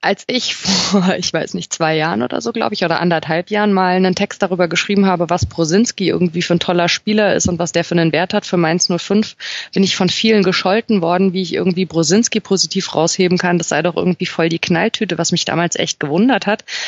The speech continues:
Aber diese Saison hat Brosinski jetzt auch allen außer mir <laughs> gezeigt,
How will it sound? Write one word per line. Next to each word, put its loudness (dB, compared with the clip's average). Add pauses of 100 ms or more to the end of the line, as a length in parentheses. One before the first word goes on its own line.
(160)
Aber 0
diese -4
Saison 0
hat -2
Brosinski 2
jetzt -4
auch -6
allen 2
außer 0
mir 4
<laughs> -
gezeigt, -2